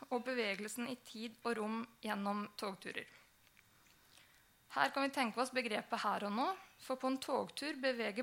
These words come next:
både hæret og nået seg, og det synes å være en sammenheng mellom tidens gang og bevegelsen i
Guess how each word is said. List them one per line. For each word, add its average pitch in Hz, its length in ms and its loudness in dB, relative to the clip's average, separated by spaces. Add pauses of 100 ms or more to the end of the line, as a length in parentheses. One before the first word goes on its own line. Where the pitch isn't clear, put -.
både 220 280 0
hæret 220 540 2
og 208 160 0
nået 196 300 -2
seg, 392 200 0 (520)
og 233 80 -10
det 262 80 -2
synes 233 320 -2
å 247 80 0
være 233 140 2
en 240 60 0
sammenheng 226 560 0 (120)
mellom 240 240 0
tidens 220 560 -6
gang 269 300 2
og 247 180 0
bevegelsen 208 560 -2
i 208 80 -2